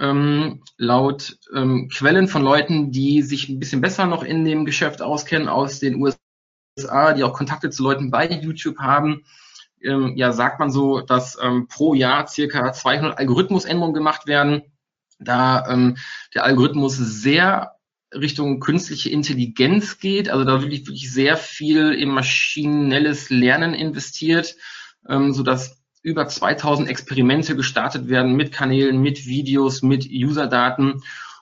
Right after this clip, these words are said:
um da das bestmögliche Ergebnis herauszubekommen. Was das bestmögliche Ergebnis ist, kommt jetzt, denn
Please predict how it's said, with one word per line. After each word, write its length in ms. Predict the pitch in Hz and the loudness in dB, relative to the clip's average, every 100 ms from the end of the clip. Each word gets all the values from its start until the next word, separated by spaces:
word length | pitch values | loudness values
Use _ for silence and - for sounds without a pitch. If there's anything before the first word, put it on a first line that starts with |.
| _ _ | _ _
um 380 | 147 147 139 117 | 2 2 2 0
da 160 | 123 | 0
das 320 | 131 123 113 | 0 -2 -6
bestmögliche 840 | 117 143 - 139 131 131 - - - | -4 -4 -2 0 0 0 -4 -6 -4
Ergebnis 500 | 123 117 139 139 123 | -4 0 -2 -2 -6
herauszubekommen. 760 | 117 110 113 - - 117 110 | -4 -4 -4 -8 -10 -4 -4
Was 120 | 113 123 | -4 -10
das 120 | 127 - | -14 -10
bestmögliche 500 | 123 156 160 143 - | -8 -6 -6 -6 -4
Ergebnis 640 | 123 147 - - - _ _ _ _ - _ _ _ _ _ | -2 0 0 -4 -14 _ _ _ _ -20 _ _ _ _ _
ist, 420 | 170 226 - - _ | 2 2 -2 -16 _
kommt 340 | - 127 113 | -2 0 0
jetzt, 560 | 110 113 123 127 - - | 0 2 2 0 -8 -16
denn 560 | 117 110 120 113 107 - | -6 0 2 2 0 -8